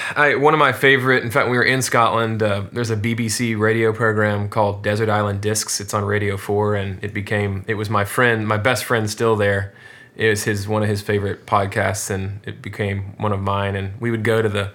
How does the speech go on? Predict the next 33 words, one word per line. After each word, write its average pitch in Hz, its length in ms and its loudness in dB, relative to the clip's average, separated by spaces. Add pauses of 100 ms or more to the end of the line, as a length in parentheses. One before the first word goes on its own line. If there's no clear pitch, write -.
(600)
um, 101 300 0 (100)
Isle 113 220 4
of 104 100 2
Harris 113 560 2 (100)
during 110 180 0
the 104 60 -2
summertime 107 480 2
with 101 140 -2
him. 101 180 0
It's 101 120 -6
one 107 120 0
of 104 80 0
the 101 60 -2
northwestern 101 640 -2
Hebridean 101 440 -2
islands. 98 400 -2
It's, 98 220 -6
um, 92 300 -2 (240)
you 117 80 0
have 110 80 -2
to 104 60 -4
cross 101 340 2
the 110 100 0
Isle 98 120 0
of 98 80 -6
Skye, 98 360 0
which 98 140 -6
is 104 80 -8
more 101 160 -4
famous, 101 360 -4
to - 80 -8
get 98 200 -4
there. 98 280 -4